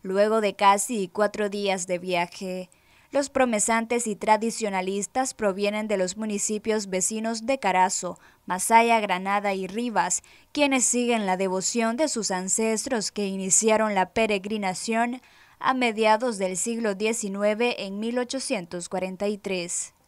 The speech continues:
Durante toda la Semana de Dolores que inició este lunes veintisiete de marzo, los promesantes vivirán momentos de fe y entrega a los pies de Jesús del Rescate,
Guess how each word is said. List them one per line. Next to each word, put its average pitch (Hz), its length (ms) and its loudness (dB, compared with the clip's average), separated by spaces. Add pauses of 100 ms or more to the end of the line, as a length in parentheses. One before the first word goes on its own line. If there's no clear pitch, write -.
(220)
Durante 262 420 4
toda 262 300 4
la 302 100 2
Semana 226 460 0
de 233 100 0
Dolores 214 560 0
que 233 200 0
inició 208 500 -4
este 220 340 -2
lunes 208 460 -4
veintisiete 226 720 -2
de 185 100 0
marzo, 214 600 2 (360)
los 185 220 -4
promesantes 220 880 2
vivirán 208 480 2
momentos 202 600 -4
de 180 140 -2
fe 226 360 -2
y 220 200 -4
entrega 208 600 -2
a 233 200 2
los 190 220 -6
pies 220 380 -2
de 202 120 -4
Jesús 240 580 -8
del 180 200 -4
Rescate, 190 880 -2